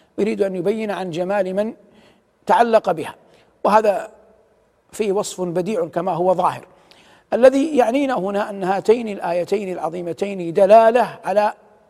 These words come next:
أن هناك رب لا رب غيره ولا إله سواه. عندما يعتري النقص للأشياء يخبرنا ذلك بعظمة خالق الأرض والسماء،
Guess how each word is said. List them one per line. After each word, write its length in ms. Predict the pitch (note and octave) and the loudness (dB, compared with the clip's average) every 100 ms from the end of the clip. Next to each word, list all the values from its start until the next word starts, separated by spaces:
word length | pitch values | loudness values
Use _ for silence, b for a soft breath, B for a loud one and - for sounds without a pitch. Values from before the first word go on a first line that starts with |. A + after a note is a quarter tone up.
| b b b b - | b b b b -10
أن 160 | G#3+ G#3 | -6 -4
هناك 640 | E3+ F#3+ G3 - - - | -2 -2 -4 -8 -14 0
رب 480 | F#3+ F3 A3+ A#3 F#3 | 0 2 0 0 -10
لا 280 | F3+ G3 G3+ | -4 -2 0
رب 260 | G3 D#3+ | -2 0
غيره 280 | F3+ G#3 G3+ | -2 0 -4
ولا 320 | D#3+ G3+ G#3+ | -2 0 0
إله 300 | G3 F#3+ D#3 | 0 -2 -4
سواه. 380 | C#3 - B2 - _ b b b b b b b _ _ _ _ _ - | -8 -12 -14 -14 _ b b b b b b b _ _ _ _ _ -8
عندما 360 | G#3 G3+ G#3+ | -4 -2 0
يعتري 420 | G#3 C#4 A#3 A#3 G#3+ | 2 0 2 2 2
النقص 480 | F3+ F#3 - - | -2 -2 -4 -14
للأشياء 680 | - E3+ D#3 - E3+ E3+ D#3+ - _ _ _ _ _ _ _ _ _ _ _ | -6 -6 -6 -8 -6 -4 -6 -10 _ _ _ _ _ _ _ _ _ _ _
يخبرنا 640 | F3 D#3+ D#3 G3+ G3+ F3+ E3 | -6 -6 -4 -4 -4 -4 -4
ذلك 420 | E3+ F3 E3+ E3+ | -4 -4 -6 -8
بعظمة 640 | D3 D#3+ E3+ D#3+ D#3 - D3 | -8 -6 -4 -4 -8 -12 -12
خالق 480 | E3+ F3 E3 D#3+ | -4 -4 -4 -8
الأرض 340 | D#3+ F3+ E3+ D#3 | -10 -8 -8 -6
والسماء، 500 | D#3+ C#3+ - D3 | -8 -8 -12 -12